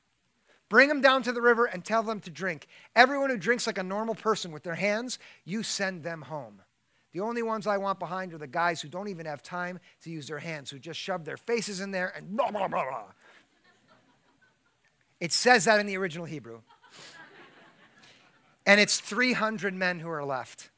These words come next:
another ninety-seven hundred leave. And now they're in the valley facing the, the enemy without the possibility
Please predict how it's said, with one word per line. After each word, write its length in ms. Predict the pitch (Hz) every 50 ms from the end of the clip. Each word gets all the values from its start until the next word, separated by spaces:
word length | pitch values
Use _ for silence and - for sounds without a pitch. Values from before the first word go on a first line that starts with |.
| _ _ -
another 320 | 165 170 190 196 196 190
ninety-seven 720 | 180 170 175 175 185 185 175 180 175 - - 175 160 160 151
hundred 300 | 143 151 147 131 135 120
leave. 400 | 120 127 123 113 101 - - - _ _ _ _ _ _ _ _ _ _ _ _ _ _ _ _ _ _ _ _ _ _ _ _ _ _ _ _ -
And 120 | - 156 170
now 220 | 196 220 262 285
they're 160 | 247 262 240
in 60 | 233
the 80 | 208 185
valley 340 | 151 185 185 170 170 180 175
facing 360 | - 196 185 165 - 180 165
the, 140 | 160 185 - _ _ -
the 160 | 160 175 170
enemy 360 | 156 151 143 143 160 185 180 - - - - _ _ -
without 640 | 175 190 170 - _ - 175 190 214 247 262 - _ _ _ _ _
the 100 | - 240
possibility 1000 | 233 - - 220 190 - - 208 165 131 196 226 220 196 156 135 131 131 143 143